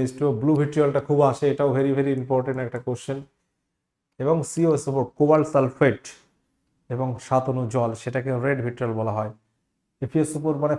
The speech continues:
ফেরাস সালফেট, ফেরাস সালফেট লোহা। জেড এন এস ও ফোর হচ্ছে তোমার জিঙ্ক সালফেট,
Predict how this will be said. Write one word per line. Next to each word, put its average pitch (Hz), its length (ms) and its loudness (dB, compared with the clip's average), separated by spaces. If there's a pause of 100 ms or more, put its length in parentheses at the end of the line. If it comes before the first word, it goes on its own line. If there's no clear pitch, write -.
ফেরাস 143 240 0 (100)
সালফেট, 107 340 -4 (160)
ফেরাস 147 260 2 (140)
সালফেট 113 340 -4 (140)
লোহা। 107 240 -2 (1000)
জেড 143 240 2
এন 156 120 0
এস 135 100 -6
ও - 60 -6
ফোর 156 120 0 (300)
হচ্ছে 143 280 -2 (220)
তোমার 139 220 0 (140)
জিঙ্ক 151 180 0 (120)
সালফেট, 110 440 -2